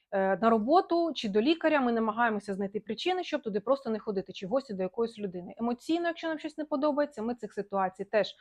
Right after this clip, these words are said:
намагаємося уникнути, і ми намагаємося до них не повертатися у наших думках. Те ж саме от когнітивне уник-, унікання.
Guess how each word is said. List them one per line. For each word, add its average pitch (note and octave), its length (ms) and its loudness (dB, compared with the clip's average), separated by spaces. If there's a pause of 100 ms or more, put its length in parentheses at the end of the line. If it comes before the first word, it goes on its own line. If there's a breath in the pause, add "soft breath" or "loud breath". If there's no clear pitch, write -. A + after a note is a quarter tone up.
(320 loud breath)
намагаємося C4 920 2
уникнути, B3+ 720 4 (840)
і A#3 80 0
ми B3+ 160 4
намагаємося A#3+ 720 2
до G#3+ 160 0
них A#3 180 2
не A#3+ 80 0
повертатися B3+ 720 0
у G#3+ 80 -6
наших A#3+ 280 2
думках. F#3+ 520 -4
Те A3 60 -2
ж - 80 -6
саме A#3 220 2
от G#3+ 100 -2
когнітивне G#3+ 640 -2
уник-, F#3+ 300 -6
унікання. F#3+ 580 -4